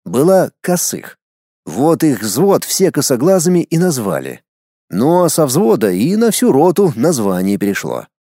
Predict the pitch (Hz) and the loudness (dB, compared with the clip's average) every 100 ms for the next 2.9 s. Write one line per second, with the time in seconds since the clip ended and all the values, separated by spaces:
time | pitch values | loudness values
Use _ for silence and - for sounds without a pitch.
0 | _ _ _ - 110 147 131 - 92 - | _ _ _ -4 0 2 2 -2 -2 0
1 | 208 175 123 175 120 - 165 139 120 156 | 0 2 2 2 0 -2 -2 0 0 0
2 | 131 135 - 139 95 - 65 - - | 2 -2 -2 -2 -2 -6 -8 -10 -16